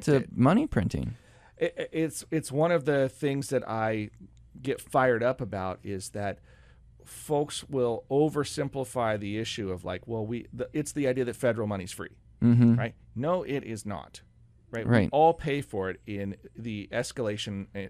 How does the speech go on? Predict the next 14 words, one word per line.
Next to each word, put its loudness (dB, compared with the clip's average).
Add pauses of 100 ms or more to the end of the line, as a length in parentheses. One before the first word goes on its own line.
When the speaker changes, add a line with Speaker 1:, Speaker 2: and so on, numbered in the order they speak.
Speaker 2:
of -8
inflation, -10 (720)
okay? -6 (500)
And -2 (420)
the, -2
the -2
cost -4
of -2
more -2
expensive, -4
like, -6
more 2
government -2
means -6